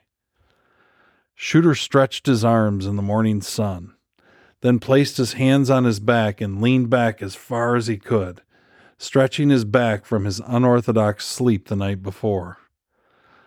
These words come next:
The white cotton of his briefs strained with the effort, but the briefs held,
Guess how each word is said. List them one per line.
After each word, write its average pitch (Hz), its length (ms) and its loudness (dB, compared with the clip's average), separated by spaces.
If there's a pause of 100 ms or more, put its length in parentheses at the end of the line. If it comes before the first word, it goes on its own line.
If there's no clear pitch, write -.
(180)
The 104 80 -4
white 139 320 0
cotton 131 400 0
of 117 80 2
his 104 160 2
briefs 113 600 2 (360)
strained 123 680 2
with 113 160 0
the 110 160 0
effort, 104 400 -2 (520)
but 120 120 -4
the 110 80 -4
briefs 113 460 0
held, 90 500 -2